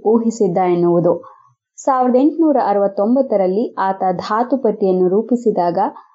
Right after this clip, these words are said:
ಅಲ್ಯೂಮಿನಿಯಂ ಹಾಗೂ ಸಿಲಿಕಾನ್ ಧಾತುಗಳ ಕೆಳಗೆ ಒಂದೊಂದು ಜಾಗ ಖಾಲಿ ಇತ್ತು. ಅದಕ್ಕೂ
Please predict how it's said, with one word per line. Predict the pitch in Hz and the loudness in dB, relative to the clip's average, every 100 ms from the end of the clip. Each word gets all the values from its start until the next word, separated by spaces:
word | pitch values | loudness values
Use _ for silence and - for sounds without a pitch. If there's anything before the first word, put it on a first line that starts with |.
| - - | -14 -4
ಅಲ್ಯೂಮಿನಿಯಂ | 220 262 294 294 294 302 | 0 2 4 4 4 4
ಹಾಗೂ | 294 - 208 180 190 | 0 0 -2 -2 -4
ಸಿಲಿಕಾನ್ | 196 240 254 262 269 254 | -2 0 0 0 0 0
ಧಾತುಗಳ | 208 196 196 185 180 | 0 -2 -2 0 0
ಕೆಳಗೆ | 180 226 247 185 208 - _ - | 0 0 0 0 -2 -6 _ -6
ಒಂದೊಂದು | 220 254 294 269 233 | 0 2 4 4 2
ಜಾಗ | 220 190 185 | 0 0 0
ಖಾಲಿ | 185 208 185 185 | -2 -2 0 2
ಇತ್ತು. | 175 175 175 - - - _ - | 0 0 -2 -2 -14 -20 _ -4
ಅದಕ್ಕೂ | 196 202 262 269 | 0 2 0 2